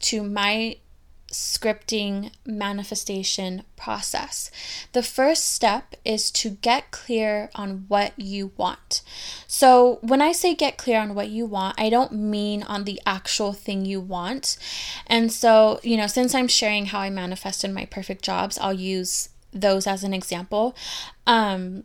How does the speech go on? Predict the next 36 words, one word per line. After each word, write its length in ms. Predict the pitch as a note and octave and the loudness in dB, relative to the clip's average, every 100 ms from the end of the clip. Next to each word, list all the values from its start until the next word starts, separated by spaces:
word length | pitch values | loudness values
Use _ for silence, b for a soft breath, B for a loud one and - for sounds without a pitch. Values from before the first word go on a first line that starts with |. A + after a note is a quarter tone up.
| - | -4
so 180 | - B3 | 6 6
when 140 | B3+ | 8
I 100 | C4+ | 6
was 200 | C#4 C#4+ | 6 4
getting 260 | D4 C4+ B3+ | 2 2 0
clear 280 | - A#3 | 0 0
on 220 | G#3+ G#3 G3 | 2 0 -2
what 140 | G3+ | 0
I 80 | G3 | -2
wanted, 720 | G3 G3+ G3 - F#3+ G#3+ E4 | -2 -2 0 2 2 2 -2
I 140 | - A3+ | 0 4
knew 260 | A#3 C#4+ | 6 6
it 200 | F4+ C4 | 4 2
wasn't 500 | A3 G#3+ G#3 A#3 A3+ | 6 6 6 2 -4
the 180 | - F#3+ - | -6 -8 -2
actual 560 | G3+ G3 - - G#3+ G3+ | -2 0 -2 -2 -2 -4
job 440 | - F#3 E3+ A3 | -2 -2 -2 0
I 100 | B3+ | 0
wanted. 460 | C4 C#4 C#4 D4+ D4+ | 2 0 0 0 0
It 160 | A3 | 2
was 200 | A3+ A3+ | 2 0
the 140 | - G#3+ | -4 -8
feeling 1040 | - - - B3 C4+ C#4+ B3+ G3 G#3+ A3+ B B B B B - | -10 -20 -4 0 4 4 2 -2 -8 -14 B B B B B -8
that 300 | A3+ A3 - | 2 2 2
the 100 | A3+ | -4
perfect 400 | - A3+ A3+ G3 | -4 -4 -4 -2
job 300 | G#3+ G3 F#3+ | -2 -2 -4
would 160 | F#3+ | -8
give 240 | - G#3 G3 | -2 -2 -2
me. 320 | F#3+ - A3+ B B B B B - - | -6 -10 -14 B B B B B -20 4
That 260 | B3 C4 - | 6 8 6
is 160 | A3 | 4
what 140 | G#3+ G3+ | 2 2
I 100 | G3 | 0
desired. 560 | G3 F#3+ F#3 - - | -4 -4 -2 -2 -4
So 400 | - - A#3 A3 | -2 2 2 2